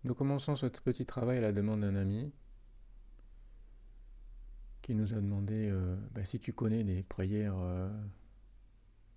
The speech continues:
lues, donne-moi, euh,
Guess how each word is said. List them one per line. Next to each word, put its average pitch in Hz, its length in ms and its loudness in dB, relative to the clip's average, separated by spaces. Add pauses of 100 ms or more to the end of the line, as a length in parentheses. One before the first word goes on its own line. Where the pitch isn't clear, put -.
(1900)
lues, 131 360 2 (1700)
donne-moi, 101 380 2
euh, 95 200 2